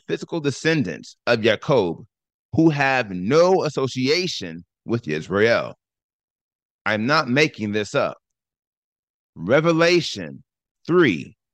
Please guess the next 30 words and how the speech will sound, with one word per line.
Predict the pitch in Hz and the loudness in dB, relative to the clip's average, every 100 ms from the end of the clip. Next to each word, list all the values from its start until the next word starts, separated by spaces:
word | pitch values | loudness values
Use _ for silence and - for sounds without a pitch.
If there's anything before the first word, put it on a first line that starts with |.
| _ | _
seven | - 143 170 180 | -6 -2 0 -2
through | - 170 | -2 -2
nine | 156 165 147 | 0 0 0
reads, | 131 151 85 - - _ _ _ _ _ _ 156 | 0 -2 -4 -10 -20 _ _ _ _ _ _ -6
"And | 165 - | -6 -6
to | - | -4
the | 151 131 | 0 2
messenger | 139 - 190 170 139 95 76 - _ _ _ | 0 -2 -2 -4 -6 -6 -10 -14 _ _ _
of | 131 120 | 0 2
the | 127 117 | 2 2
assembly | - - 180 185 180 190 - | -2 -4 -4 -2 0 0 -2
in | 147 135 | -4 0
Philadelphia | 147 151 120 127 120 - 98 87 | 2 2 4 2 0 -2 -4 -4
write, | 98 117 80 - - _ _ _ _ _ _ | -4 -4 -6 -12 -20 _ _ _ _ _ _
He | - 185 190 202 208 | -10 -6 -4 -4 -4
who | - 165 170 170 - | -4 2 4 4 4
is | 151 139 | 2 2
set | 139 | 0
apart, | 143 - - 85 58 - _ _ _ _ _ | -2 -2 -6 -4 -6 -14 _ _ _ _ _
he | - 185 196 202 | -8 -4 -2 -2
who | 165 - 160 127 | -2 0 4 4
is | 110 | 2
true, | - - 131 67 - _ _ _ _ _ _ | -2 -2 -2 -4 -14 _ _ _ _ _ _
he | - 190 208 208 | -8 -4 -2 -2
who | 180 147 139 | -4 -2 -4
has | 123 139 156 160 | -2 0 0 -2
the | - 123 | -8 -14
key | - 165 160 156 | -10 -8 -4 -4
of | 104 101 | -4 -2
David, | 131 127 117 - | 2 2 2 -6